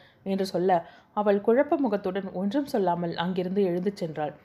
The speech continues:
மூவருக்குமே கிரி எப்படி அதே பாட்டை பாடினான் என்று குழப்பமாக இருக்க, கிரியின் முகத்தை வைத்து எதையும் கண்டறிய முடியவில்லை அவர்களால். அவள் எழுந்து சென்றதும், "உங்க கண்ணே பட்டு போச்சு போல, அதான்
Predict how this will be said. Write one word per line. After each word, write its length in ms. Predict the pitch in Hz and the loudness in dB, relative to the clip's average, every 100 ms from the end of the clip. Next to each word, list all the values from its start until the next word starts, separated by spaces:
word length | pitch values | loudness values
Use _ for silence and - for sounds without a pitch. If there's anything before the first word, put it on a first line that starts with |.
| _ - - _ | _ -20 -20 _
மூவருக்குமே 680 | 208 285 339 311 269 269 247 | 2 4 4 2 0 0 -2
கிரி 280 | 175 190 294 | -4 -2 0
எப்படி 320 | 285 - 233 | 0 0 2
அதே 260 | 226 175 202 | 2 4 2
பாட்டை 300 | 262 254 247 | 2 2 2
பாடினான் 440 | 233 214 208 214 214 | 2 0 0 -2 0
என்று 220 | 202 196 | -2 -4
குழப்பமாக 580 | - 180 277 226 220 226 | 0 0 2 0 0 2
இருக்க, 420 | 202 175 185 165 - - - - - | 0 0 0 0 -2 -20 -20 -20 -10
கிரியின் 400 | - 285 330 302 | 0 4 4 4
முகத்தை 300 | 233 220 240 | 2 2 2
வைத்து 320 | 208 185 180 196 | 2 0 0 0
எதையும் 380 | 165 160 214 294 | 0 2 0 2
கண்டறிய 420 | 202 175 196 202 | 0 2 2 2
முடியவில்லை 500 | 190 165 160 160 175 | 0 -4 -4 0 2
அவர்களால். 480 | 180 151 151 156 151 - - - - _ - | 2 0 -2 -2 -4 -8 -20 -20 -20 _ 2
அவள் 280 | 254 277 254 | 4 4 4
எழுந்து 300 | 262 320 370 | 2 4 2
சென்றதும், 460 | 262 208 202 208 180 - _ _ _ _ _ _ _ | 2 0 0 -2 -4 -10 _ _ _ _ _ _ _
"உங்க 260 | - 165 180 | -10 -4 -4
கண்ணே 300 | 160 156 233 | -2 0 2
பட்டு 260 | 262 202 214 | 2 0 0
போச்சு 220 | 208 - | -2 0
போல, 180 | 185 175 - - - | -2 -2 -6 -16 -8
அதான் 320 | 175 208 | -2 -2